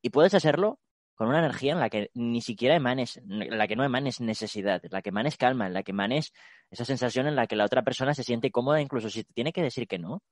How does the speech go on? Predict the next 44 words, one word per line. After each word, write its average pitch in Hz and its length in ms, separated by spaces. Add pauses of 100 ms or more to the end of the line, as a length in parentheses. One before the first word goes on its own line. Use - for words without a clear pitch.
(280)
que - 60
la 90 80
otra - 160
persona 131 340
se 113 100
sienta 104 280
cómoda 123 320
de 113 80
decírtelo 113 420
sin 107 160
sentirse 98 640 (380)
presionada 110 680
porque, 107 300
porque 98 260
hay 101 80
una 113 140
persona 127 260
que 131 60
está 120 160
necesitada. 107 640
No, 110 240 (120)
y - 120
de 104 80
hecho, 131 280 (360)
no 104 180
es 110 100
lo 120 100
que 117 60
estoy 117 160
enseñando 107 440
bajo 120 200
ningún 107 280
concepto. 104 520 (640)
Eh, 110 540 (560)
retos, 165 560 (260)
pues 113 160
muchos. 156 540
Eh, 101 220
desde 110 420
el, 110 400
creo 135 160
que 151 80
muchos 143 280
hombres, 151 340